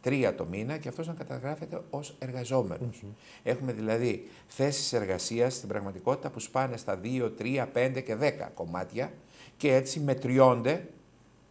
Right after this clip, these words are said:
Speaker 1: εκεί, στους δείχτες,
Speaker 2: Ότι είναι εργαζόμενος.
Speaker 1: ότι είναι εργαζόμενοι.
Speaker 2: Ναι.
Speaker 1: Έχουμε δηλαδή και ταυτόχρονα με αμοιβές,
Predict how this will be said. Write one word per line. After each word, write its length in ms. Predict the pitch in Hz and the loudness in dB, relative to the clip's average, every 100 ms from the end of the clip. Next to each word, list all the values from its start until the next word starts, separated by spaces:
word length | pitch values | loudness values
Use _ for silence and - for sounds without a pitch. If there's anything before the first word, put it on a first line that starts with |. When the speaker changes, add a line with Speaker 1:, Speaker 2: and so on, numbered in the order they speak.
| - - | -12 -8
Speaker 1:
εκεί, 420 | - 135 101 - - | -4 0 -2 -2 -12
στους 280 | - 85 | -12 -6
δείχτες, 300 | 101 131 - | -2 -2 0
Speaker 2:
Ότι 120 | - 147 | 2 4
είναι 120 | 147 | 4
εργαζόμενος. 460 | 131 127 117 117 | 6 4 6 4
Speaker 1:
ότι 100 | 110 | 4
είναι 140 | 147 139 | 2 2
εργαζόμενοι. 720 | 123 110 98 87 76 76 - - - | 2 2 6 4 4 -10 -14 -18 -12
Speaker 2:
Ναι. 160 | 95 | -4
Speaker 1:
Έχουμε 280 | 85 110 113 | 0 0 0
δηλαδή 560 | 104 104 104 113 110 110 | -2 2 2 2 -2 -4
και 100 | 117 | -4
ταυτόχρονα 760 | 110 - 175 175 175 175 175 175 - | -2 4 4 4 -2 0 -2 -4 -8
με 140 | 113 | -2
αμοιβές, 680 | 113 104 104 139 180 180 - | 0 0 0 4 4 2 -6